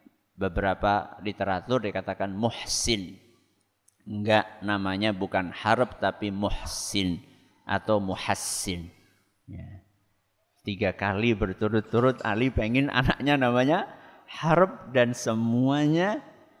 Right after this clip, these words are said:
oleh Nabi sallallahu alaihi wasallam diganti dengan nama yang bagus-bagus. Karena walaupun mungkin orang identik Harb itu dengan keperkasaan, dengan kekuatan, dengan kejantanan,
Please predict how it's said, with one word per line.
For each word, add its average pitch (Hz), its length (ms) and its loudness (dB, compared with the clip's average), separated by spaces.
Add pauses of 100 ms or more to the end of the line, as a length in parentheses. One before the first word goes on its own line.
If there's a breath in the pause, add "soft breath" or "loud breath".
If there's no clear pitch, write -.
(160)
oleh 110 240 2
Nabi 117 320 0
sallallahu 104 240 -2
alaihi - 80 -8
wasallam 120 320 -2
diganti 98 600 2 (120)
dengan 101 280 0 (120)
nama 104 320 -2
yang 98 240 -4
bagus-bagus. 87 1080 -4 (1160)
Karena 123 400 2
walaupun 113 560 0
mungkin 117 480 0
orang 107 400 0 (720)
identik 104 720 -2
Harb 110 480 0
itu 113 160 0
dengan 98 320 -2
keperkasaan, 107 1200 -4
dengan 101 320 -4
kekuatan, 113 800 0
dengan 107 240 -2
kejantanan, 110 960 0